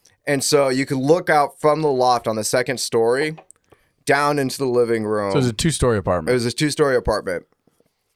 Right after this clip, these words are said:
Speaker 1: two bedroom, and you, uh, you
Speaker 2: We
Speaker 1: could
Speaker 2: didn't really need to know the amount of bedrooms, but thank you.
Speaker 1: <laughs>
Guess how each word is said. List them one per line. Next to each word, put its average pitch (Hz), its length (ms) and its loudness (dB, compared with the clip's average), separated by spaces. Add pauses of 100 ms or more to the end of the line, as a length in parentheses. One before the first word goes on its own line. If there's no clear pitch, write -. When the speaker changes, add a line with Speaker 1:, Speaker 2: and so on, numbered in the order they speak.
(380)
Speaker 1:
two 151 180 0
bedroom, 113 640 0 (880)
and 117 480 -2 (160)
you, 127 400 0
uh, 110 320 2
you 113 140 -2
Speaker 2:
We 107 60 4
Speaker 1:
could 107 40 4
Speaker 2:
didn't 95 240 -2
really 92 200 -2
need 90 120 -2
to 87 60 -6
know 87 120 -4
the 87 60 -4
amount 87 180 -4
of 85 60 -8
bedrooms, 90 320 -6
but 101 100 -10
thank 90 200 -8
you. 95 100 -10
Speaker 1:
<laughs> 123 100 -6